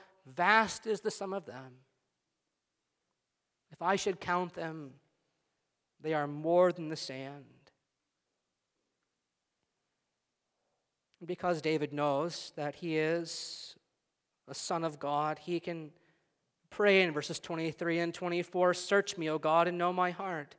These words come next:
Try me and know my thoughts, and see if there be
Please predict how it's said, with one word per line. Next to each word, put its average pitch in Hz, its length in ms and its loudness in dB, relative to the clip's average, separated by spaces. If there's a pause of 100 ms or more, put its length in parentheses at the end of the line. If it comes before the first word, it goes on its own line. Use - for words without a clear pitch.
(440)
Try 214 400 6
me 175 120 2
and 160 140 2
know 175 160 6
my 185 220 6
thoughts, 196 440 4
and 185 100 -6
see 190 420 2
if 147 100 -10
there 185 160 4
be 180 240 2